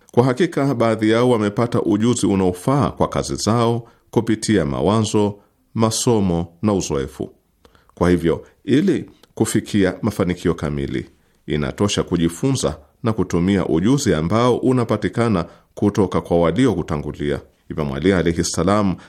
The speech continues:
anaitaja ilmu kuwa ni turathi yenye thamani katika sehemu ya kwanza ya hikma ya tano ya Nahjul Balagha aliposema, "Al-ilmu wirathatun karima, ilmu ni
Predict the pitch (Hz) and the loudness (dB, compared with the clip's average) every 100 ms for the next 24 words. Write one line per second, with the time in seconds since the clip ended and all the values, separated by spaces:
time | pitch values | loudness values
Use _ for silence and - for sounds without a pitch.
0 | - - 92 90 117 98 90 73 139 147 | -4 0 2 2 0 0 2 2 2 2
1 | 147 139 135 123 113 101 107 82 - 120 | 0 0 0 0 0 0 0 -2 -2 0
2 | 117 135 123 - 78 - _ - 104 92 | 2 0 -2 -2 -2 -4 _ -2 2 2
3 | 85 90 82 120 117 76 - - _ _ | 0 0 0 2 2 0 -4 -12 _ _
4 | - - - - 87 87 85 82 123 123 | -12 -8 -6 -2 0 2 2 2 0 2
5 | 107 80 82 - - 131 123 143 117 - | 2 2 0 -2 -4 -2 0 0 -2 0
6 | 113 113 110 107 71 71 - _ _ _ | 0 0 0 -2 0 -4 -6 _ _ _
7 | - 78 101 104 98 90 82 82 78 60 | -2 2 2 2 0 0 0 0 -2 -4
8 | 69 - 85 - 104 71 58 - _ _ | -4 -6 -4 0 0 0 -6 -10 _ _
9 | 78 69 67 82 127 117 117 113 113 - | -2 0 2 4 4 2 0 0 -4 -10
10 | _ _ - 76 78 98 104 - 104 107 | _ _ -4 -2 2 2 2 -2 0 0
11 | 107 - 117 98 76 67 69 - _ _ | 0 0 2 2 2 -2 -6 -10 _ _
12 | _ - 104 120 78 76 67 - _ _ | _ 0 2 2 0 -2 -4 -6 _ _
13 | - 92 | -2 0